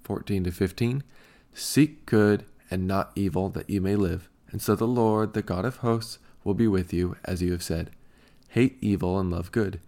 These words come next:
and establish justice in the gate. It may be that the Lord, the God of hosts, will be gracious to the remnant of Joseph." Isaiah one sixteen through seventeen,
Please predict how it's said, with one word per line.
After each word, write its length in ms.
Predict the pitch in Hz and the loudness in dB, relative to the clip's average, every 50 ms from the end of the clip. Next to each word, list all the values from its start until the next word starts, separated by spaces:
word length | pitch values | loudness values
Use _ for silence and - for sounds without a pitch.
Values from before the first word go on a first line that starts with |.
| - - _ - | -20 -20 _ -16
and 120 | - - 90 | -10 -8 -8
establish 640 | 87 - - - 98 90 95 - 104 110 107 - - | -8 -8 -4 0 2 2 2 2 0 -2 -2 -4 -6
justice 520 | - 87 85 82 - - - 92 90 - | -6 -6 -6 -6 -8 -8 -8 -8 -8 -8
in 220 | - - - 87 82 | -12 -8 -6 -4 -4
the 80 | 85 | -4
gate. 340 | 82 87 87 - - - - _ - - - _ _ - - | -2 -2 -4 -4 -4 -10 -20 _ -20 -20 -20 _ _ -6 0
It 200 | - 131 - - | 2 2 2 4
may 200 | 143 143 147 151 | 2 2 2 2
be 240 | 139 110 90 92 90 | 2 2 0 0 0
that 160 | - 92 92 | -2 -4 -4
the 80 | 110 120 | -2 0
Lord, 380 | 120 107 92 87 90 95 107 - _ _ _ | 2 2 2 0 -2 -4 -6 -8 _ _ _
the 120 | - 92 90 | -12 -8 -6
God 160 | 95 85 90 | -4 -4 -4
of 100 | 110 107 | -4 -4
hosts, 380 | 110 95 90 92 - - - - _ - _ - | -2 -2 -2 -4 -6 -10 -18 -20 _ -20 _ -10
will 80 | - - | -10 -6
be 120 | - 95 | -4 -4
gracious 540 | - - - 117 117 110 - - 104 107 - | -4 0 0 0 0 0 0 -6 -6 -6 -8
to 120 | - - 120 | -10 -6 -4
the 80 | 131 | -4
remnant 460 | - - 135 131 143 143 127 - - | -4 -4 -8 -6 -6 -8 -8 -8 -8
of 100 | - - | -10 -6
Joseph." 420 | - 113 113 110 - - - 107 - _ _ _ _ _ _ _ _ _ _ _ _ _ _ _ - - - - - - - - - - - - - - - - - _ - - - - _ _ _ - - - - | -2 -2 -2 -2 -4 -10 -14 -16 -18 _ _ _ _ _ _ _ _ _ _ _ _ _ _ _ -20 -20 -20 -20 -20 -20 -20 -20 -20 -20 -20 -20 -20 -20 -20 -20 -20 _ -20 -20 -20 -20 _ _ _ -20 -16 -4 2
Isaiah 640 | 110 110 107 98 110 104 104 107 104 104 104 101 104 | 4 4 6 6 6 6 6 6 6 6 6 4 4
one 460 | 101 98 107 104 104 110 139 147 139 - | 2 4 4 4 4 4 2 -2 -4 -4
sixteen 480 | - 107 - - - - 98 92 87 | -8 -6 -6 -6 -4 -2 -2 -2 -2
through 180 | - - 92 87 | -2 -4 -4 -2
seventeen, 680 | - 90 87 - - - - - 110 123 147 151 139 | -2 -2 -4 -4 -6 -10 -4 -2 0 0 0 -2 -4